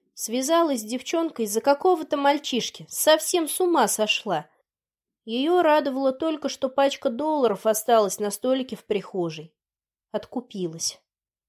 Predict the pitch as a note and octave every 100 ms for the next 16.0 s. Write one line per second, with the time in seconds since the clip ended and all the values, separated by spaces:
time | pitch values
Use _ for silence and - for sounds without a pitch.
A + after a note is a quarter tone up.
0 | _ _ - A#3+ B3+ F4 D#4+ A#3+ B3+ B3+
1 | B3+ A#3 A3+ A3 A3+ D4 D4 A#3 - F#3
2 | - A#3+ A#3+ D#4 C#4+ A3+ A3+ G#3+ G3 C4+
3 | D4+ B3 F3 G3+ D#4 D4 C#4 C4+ C4 A3+
4 | G#3+ F#3+ F#3+ F#3+ G#3 C4+ D4+ _ _ -
5 | C#4 E4+ D4+ D4 B3 A3+ F3+ - F#3+ E3
6 | G3 C#4 C#4+ G#3 F3 F3 G3+ - A#3+ A#3
7 | - F4 E4 A#3+ A#3 A#3 - D#3+ _ _
8 | _ _ F#3+ F3+ G3+ - B3+ A#3+ - E3+
9 | E3+ C4+ D4+ - F#3+ F#3 G#3 B3 D4+ C#4
10 | - A#3+ A3 A3+ A3 F3 D#3+ _ _ _
11 | - G3 A3+ F4 C4 D4+ D#4+ B3+ - G3+
12 | A3+ C#4+ C4+ B3 A3+ G3+ G#3 - C4 C4
13 | G3+ F#3 F3 C4 D4 D4 E3 D#3 C4+ C#4
14 | B3+ - D4 C4+ C4 A#3+ G#3 G#3+ - G3
15 | F#3 G3+ G3+ F#3+ F#3 F3+ F3+ E3+ E3 -